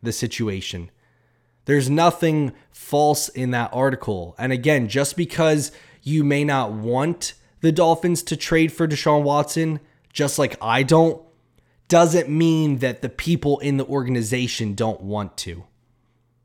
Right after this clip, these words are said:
Okay? And again, this isn't, like, rumors. I don't know why, why people say that, like,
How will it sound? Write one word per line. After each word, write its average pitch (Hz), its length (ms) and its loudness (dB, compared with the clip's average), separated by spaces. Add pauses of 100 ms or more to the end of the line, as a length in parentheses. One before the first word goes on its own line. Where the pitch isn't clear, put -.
(560)
Okay? 110 460 -2 (420)
And 143 160 0
again, 139 300 2
this 147 200 0
isn't, 196 300 2
like, 160 300 -4 (280)
rumors. 117 840 -2 (200)
I 127 140 0
don't 160 220 0
know 156 160 0
why, 135 340 -2
why 127 240 -4
people 143 400 -4
say 135 240 -2
that, 120 160 -4
like, 110 320 -6